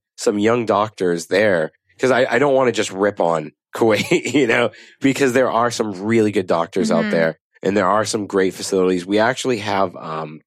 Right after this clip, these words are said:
Speaker 1: top of the line facilities in the K O C hospital, I think,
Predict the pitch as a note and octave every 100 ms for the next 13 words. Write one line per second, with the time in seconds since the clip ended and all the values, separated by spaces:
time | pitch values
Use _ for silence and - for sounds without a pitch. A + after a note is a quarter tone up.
0 | - C#3 C3 A2 G#2 G2 - G2 B2 B2
1 | G#2 F2+ - F2+ F2+ F2 F#2 F2+ F2+ F2
2 | _ - B2 G#2+ G2+ F3+ E3 E2 - -
3 | C2+ - - - -